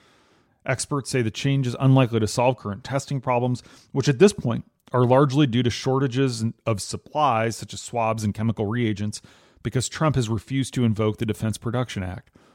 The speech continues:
But supporters cheered the change as long overdue, saying deregulation could help get new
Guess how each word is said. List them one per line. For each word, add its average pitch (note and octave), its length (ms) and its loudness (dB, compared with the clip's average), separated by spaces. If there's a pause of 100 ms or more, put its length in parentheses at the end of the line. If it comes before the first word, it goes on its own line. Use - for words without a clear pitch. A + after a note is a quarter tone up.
(300)
But C#3+ 160 8
supporters C#3+ 640 4
cheered D#3+ 340 0
the B2+ 60 -2
change B2 320 2
as G2 100 -4
long A#2+ 400 4
overdue, A#2+ 420 6 (380)
saying B2 380 2
deregulation C3 960 6
could C3 100 0
help B2 220 2
get A#2+ 160 0
new C#3+ 420 10